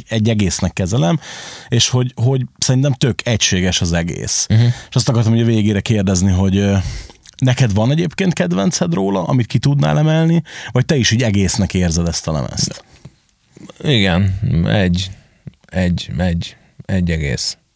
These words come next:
Speaker 2: Nincs, nincs, nincs, ö, kedvenc. Próbáltunk, ugye, ugye, me-, ugye két, két számot ugye kiraktunk előzetesnek, hetekig dumáltuk, hogy melyik legyen, mert egész egyszerűen nem, nem lehet választani,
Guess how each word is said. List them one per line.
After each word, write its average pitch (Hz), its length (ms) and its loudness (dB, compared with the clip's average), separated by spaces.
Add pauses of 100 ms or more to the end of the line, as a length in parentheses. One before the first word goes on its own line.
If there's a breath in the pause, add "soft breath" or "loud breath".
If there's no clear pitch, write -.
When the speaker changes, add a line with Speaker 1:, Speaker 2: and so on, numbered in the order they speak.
(680 loud breath)
Speaker 2:
Nincs, 98 460 2
nincs, 107 400 2
nincs, 113 340 2 (120)
ö, 92 320 0
kedvenc. 87 600 -2 (1300 loud breath)
Próbáltunk, 120 720 2
ugye, 110 240 2
ugye, 110 180 2
me-, 120 180 2 (180)
ugye 120 180 4
két, 135 460 0
két 127 220 2
számot 110 320 2
ugye 113 100 0
kiraktunk 104 560 0
előzetesnek, 113 1000 2 (680)
hetekig 107 480 0
dumáltuk, 92 380 0
hogy 98 100 0
melyik 87 280 0
legyen, 80 360 -4 (100)
mert 98 320 -2
egész 123 200 -2
egyszerűen 139 340 2
nem, 110 180 2
nem 127 240 2
lehet 95 200 2
választani, 95 720 -2